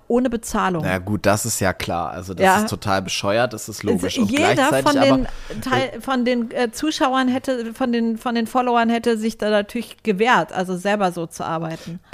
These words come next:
Speaker 2: Gleichzeitig ist aber auch logisch, dass wir uns unsere Communities erziehen
Speaker 1: Ja.
Speaker 2: ein Stück
Speaker 1: Ja.
Speaker 2: weit und
Speaker 1: Ja.
Speaker 2: dass wir Einfluss darauf haben, was da passiert und wie der Vibe in,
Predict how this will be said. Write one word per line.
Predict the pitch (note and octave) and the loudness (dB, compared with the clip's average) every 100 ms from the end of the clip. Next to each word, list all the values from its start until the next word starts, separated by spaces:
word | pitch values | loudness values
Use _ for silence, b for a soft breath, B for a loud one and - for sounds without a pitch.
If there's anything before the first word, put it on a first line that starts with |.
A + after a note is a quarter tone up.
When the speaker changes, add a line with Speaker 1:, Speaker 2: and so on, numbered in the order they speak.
| G#2 | -2
Speaker 2:
Gleichzeitig | A2 G#2+ B2 - B2+ B2+ | 4 4 4 4 4 4
ist | - | 0
aber | G#2+ G2+ - | 2 4 4
auch | A#2+ - | 4 4
logisch, | A#2+ A#2+ C#3 C#3+ | 6 6 4 0
dass | A#2 A2 A#2+ | -2 -8 -2
wir | B2+ | -2
uns | C3 | -2
unsere | G#2+ A2+ A2+ | -4 -6 -6
Communities | A#2 A2 C#3 C3+ A#2+ G#2 | -2 0 0 -2 -4 -8
erziehen | - - F#3 D#3+ A#2+ | -6 -2 0 2 0
Speaker 1:
Ja. | F#2+ | -2
Speaker 2:
ein | |
Stück | F#2 G3 | -4 -2
Speaker 1:
Ja. | F3+ - | -2 -2
Speaker 2:
weit | E2+ D#2+ - | -2 -2 -2
und | F2 | -2
Speaker 1:
Ja. | G2+ G2 | -2 -2
Speaker 2:
dass | G2+ - | -6 0
wir | G2+ | 2
Einfluss | F#2 B2+ - B2+ | 2 0 0 0
darauf | A#2 F#2+ F#2 - | 2 4 4 4
haben, | E2+ F#2+ E2+ | 2 2 2
was | G2+ - | 2 2
da | F#2+ | 2
passiert | - G2 - C3 A#2+ | 4 2 4 4 6
und | F#2+ G#2+ | 4 2
wie | |
der | G#2 F2+ F2 | 2 2 2
Vibe | F2+ C3+ - - | 4 2 0 -2
in, | G2+ G2+ G2 | 2 2 0